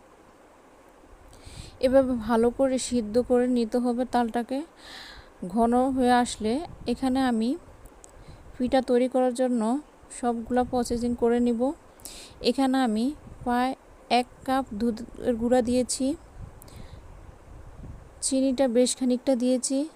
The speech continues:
বাচ্চাদের পছন্দ মিষ্টি তার জন্য। এখানে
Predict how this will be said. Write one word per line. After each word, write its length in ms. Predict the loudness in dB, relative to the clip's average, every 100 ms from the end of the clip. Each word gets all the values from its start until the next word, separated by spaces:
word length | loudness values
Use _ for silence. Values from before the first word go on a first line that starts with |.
| -8
বাচ্চাদের 560 | -2 -2 -2 -2 0 -2 0
পছন্দ 380 | -2 -2 -2
মিষ্টি 440 | 0 0 0 -2 -2
তার 220 | 0 0
জন্য। 340 | -2 -2 -2 -2 -8 -14 -4
এখানে 380 | 0 0 0